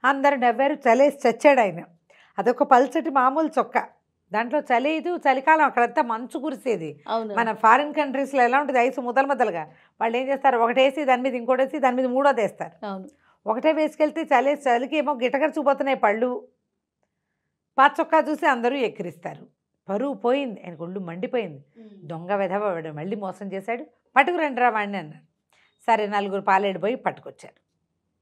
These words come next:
Speaker 1: పదిహేను వందలు, పదిహేను వందలు, మూడు వేల తులాల వెండి నొక్కేశాడు.
Speaker 2: <laughs>
Speaker 1: ఈసారి ఏం చేశారు? నేను వీడిని ఇట్లా కాదని ఒక గోను సంచిలో కట్టేసి సముద్ర తీరాన ఒకటి ఎత్తుగా ఉంది వాళ్ళ ప్రా-, వాళ్ళ ఇది.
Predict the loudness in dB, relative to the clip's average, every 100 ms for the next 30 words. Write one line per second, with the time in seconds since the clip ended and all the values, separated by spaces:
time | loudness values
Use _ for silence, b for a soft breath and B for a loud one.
0 | _ _ _ _ _ _ _ -2 0 0
1 | -2 0 0 2 2 2 0 -2 -2 0
2 | 2 4 4 4 2 0 0 2 2 0
3 | -2 0 0 0 -4 -8 -4 -4 -4 -12
4 | _ _ 0 0 2 -4 -2 -6 -6 -10
5 | _ -10 -10 -10 _ b b b b b
6 | b b -8 0 2 2 0 -4 -4 -6
7 | -6 -12 -16 _ _ -18 -14 -12 -12 -14
8 | -10 -6 -4 -4 -6 -8 -4 -6 -6 -8
9 | -8 -8 -8 -10 -10 -10 -10 -12 _ b
10 | b b _ -2 -2 -6 -4 -2 -2 -2
11 | -4 -6 -6 -4 -4 -4 _ -2 0 0
12 | -2 -4 -4 -4 -4 -4 -4 -4 -6 -8